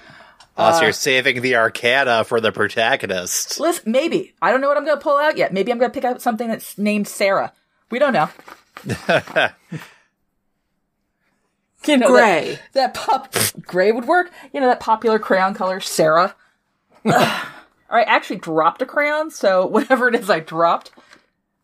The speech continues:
Speaker 2: Uh, no, I, I dropped two. Oh, no. Well.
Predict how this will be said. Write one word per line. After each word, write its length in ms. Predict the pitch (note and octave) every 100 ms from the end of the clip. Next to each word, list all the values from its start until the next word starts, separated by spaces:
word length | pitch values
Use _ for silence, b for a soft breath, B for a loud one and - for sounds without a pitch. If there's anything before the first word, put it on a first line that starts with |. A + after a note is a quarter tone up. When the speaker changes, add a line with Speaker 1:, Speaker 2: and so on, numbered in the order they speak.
| -
Speaker 2:
Uh, 300 | D#3+ D3+ D3 _ _ _ _ _ _ _ _ _
no, 80 | -
I, 140 | E3 D#3+
I 60 | D#3+
dropped 240 | F3 F3+ -
two. 340 | G3 D3 C#3 _ _ _ _ -
Oh, 200 | E3+ C#3
no. 380 | D3 C#3+ C3+ - _ _ _ _ _ _ _ _ _ _ -
Well. 600 | D#3+ F#3+ A3 B3 -